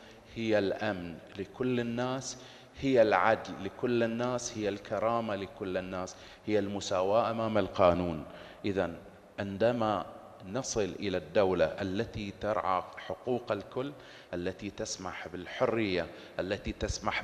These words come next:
بالتعبير عن الرأي، التي تسمح بالاعتصام لل-، للجميع، لا أن تحارب وتسجن آلاف وتغض النظ-،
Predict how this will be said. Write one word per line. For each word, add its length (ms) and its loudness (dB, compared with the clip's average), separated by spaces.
بالتعبير 760 2
عن 240 0
الرأي، 420 4
التي 400 4
تسمح 640 -4
بالاعتصام 960 2
لل-، 280 0
للجميع، 760 2
لا 480 6
أن 120 -4
تحارب 640 4
وتسجن 720 0
آلاف 640 4
وتغض 1120 2
النظ-، 640 0